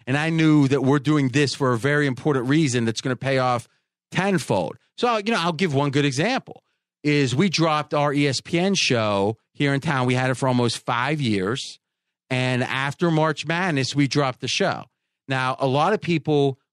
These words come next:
might say, "Wait a minute, five years with a show, now you don't have it. You don't have any show. What's going on?"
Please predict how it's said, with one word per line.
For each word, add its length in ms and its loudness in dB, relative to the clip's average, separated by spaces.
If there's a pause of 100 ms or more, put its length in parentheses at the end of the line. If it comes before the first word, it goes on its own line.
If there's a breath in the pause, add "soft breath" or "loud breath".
might 180 -2
say, 140 0
"Wait 240 2
a 60 2
minute, 260 -2
five 280 -2
years 200 2
with 140 2
a 40 0
show, 300 2
now 100 0
you 140 0
don't 140 -2
have 260 -2
it. 20 0
You 80 0
don't 100 2
have 120 0
any 240 2
show. 320 2
What's 180 -2
going 280 0
on?" 400 0